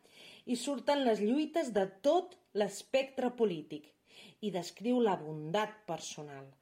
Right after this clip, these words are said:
la militància clandestina i la generositat del compromís ètic fins a les últimes conseqüències.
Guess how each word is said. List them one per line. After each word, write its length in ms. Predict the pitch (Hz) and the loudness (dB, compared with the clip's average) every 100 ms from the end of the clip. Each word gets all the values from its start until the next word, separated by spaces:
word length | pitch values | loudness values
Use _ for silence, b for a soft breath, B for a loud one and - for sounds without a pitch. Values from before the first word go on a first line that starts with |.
| B B | B B
la 180 | B 185 | B 0
militància 1000 | 190 180 175 175 226 240 233 220 - 160 | 2 2 0 0 2 2 2 0 -2 -4
clandestina 760 | 156 165 156 147 - - 160 143 - B B | -2 -6 -6 -8 -10 -12 -12 -12 -16 B B
i 160 | 202 | 0
la 100 | 185 | 0
generositat 880 | 170 185 175 160 160 160 156 214 202 | 2 0 0 -2 -6 -6 -2 0 -2
del 200 | 175 151 - | -4 -6 0
compromís 720 | 208 196 196 165 156 147 - _ | 0 0 -2 -6 -6 -10 -14 _
ètic 480 | 180 208 208 247 - _ _ | 2 2 0 -10 -10 _ _
fins 340 | - 190 165 156 | -6 -4 -2 -2
a 80 | |
les 180 | 151 139 | -2 0
últimes 540 | 175 170 170 160 151 - | 0 0 -2 -6 -8 -10
conseqüències. 1000 | - 151 - - 131 120 120 - - | -10 -8 -8 -8 -8 -10 -12 -16 -20